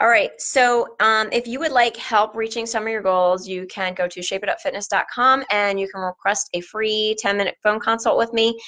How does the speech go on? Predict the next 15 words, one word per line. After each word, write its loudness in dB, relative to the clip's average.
Be 0
happy 0
to -6
talk 0
to -4
you, 4
um, 0
and 0
give -6
you -6
some -4
advice 0
and -6
some -8
help, 0